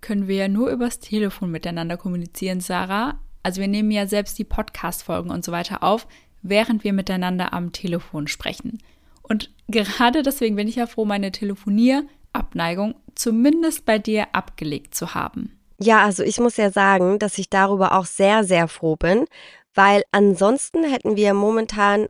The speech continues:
Speaker 2: ein klitzekleines Problemchen. Aber wie heftig auch, dass wir trotz einer Entfernung von knapp vierzehntausend Kilometern so einfach miteinander sprechen können.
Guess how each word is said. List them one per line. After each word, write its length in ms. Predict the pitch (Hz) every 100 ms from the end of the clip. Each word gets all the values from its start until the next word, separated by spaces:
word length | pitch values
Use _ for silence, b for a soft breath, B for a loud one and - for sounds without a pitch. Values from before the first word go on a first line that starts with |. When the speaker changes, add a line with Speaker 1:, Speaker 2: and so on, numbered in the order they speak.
| -
Speaker 2:
ein 200 | 180 185
klitzekleines 680 | - 254 - - 190 208
Problemchen. 680 | - 185 180 165 - - 202 214 B B B B -
Aber 280 | 226 240
wie 80 | 220
heftig 480 | 202 254 - 208 -
auch, 240 | 175 196 208
dass 220 | 202 -
wir 160 | 196 -
trotz 300 | - 226 -
einer 240 | 240 233
Entfernung 560 | 226 214 202 196 196 202
von 220 | - 180
knapp 300 | - 180 170
vierzehntausend 680 | - 226 233 240 214 196 196
Kilometern 640 | - 185 180 175 180 180 190 B B B B
so 400 | 180 233 247 - _
einfach 420 | - 208 226 214 202
miteinander 480 | 190 190 185 180
sprechen 460 | 180 - 175 170 -
können. 260 | - -